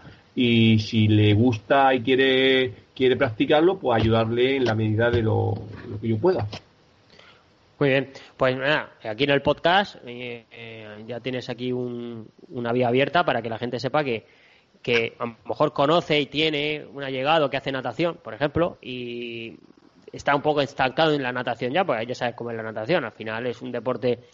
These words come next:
Speaker 2: muy cíclico, ¿no? De bordillo a bordillo y tal, y no conoce el paratriatlón y a lo mejor le da miedo también saltar a, a hacer bicicleta, porque dice, es que como no hay nadie que haga ciclismo con solo una pierna, pero aquí tienes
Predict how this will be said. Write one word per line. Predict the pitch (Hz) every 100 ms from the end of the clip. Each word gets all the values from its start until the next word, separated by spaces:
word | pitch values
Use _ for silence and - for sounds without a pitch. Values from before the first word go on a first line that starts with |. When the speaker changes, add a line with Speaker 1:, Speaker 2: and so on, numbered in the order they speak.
| - - -
Speaker 2:
muy | 131
cíclico, | 139 139 127 123 127
¿no? | 147 151
De |
bordillo | 127 123 135 127
a |
bordillo | 120 127 151 135 127
y |
tal, | 139 135 - - - _ 143
y | 139
no | 156
conoce | 147 139 135
el |
paratriatlón | 139 139 139 143 147 190 196
y | 143
a |
lo | 131
mejor | 120 151 165 151
le | 143
da | 175
miedo | 170 202 156
también | 147 143 160 151
saltar | - 139 - 156 147
a, | 135 135 120
a |
hacer | 127 156
bicicleta, | 143 135 127 214 202 123
porque | 127
dice, | 127 127 120
es |
que | 135 135
como | 127 127
no | 143
hay | 156
nadie | 185 175 123
que | 120 120 120
haga | 127 131 139 139 139 139 139 - -
ciclismo | 147 165 165 151
con | 143 147 147 147 147
solo | - 151
una | 151 151
pierna, | 180 202 233 254 - _ - _ _ _ -
pero | 127 107 120 _ _ -
aquí | 120 123
tienes | 135 131 131 131 127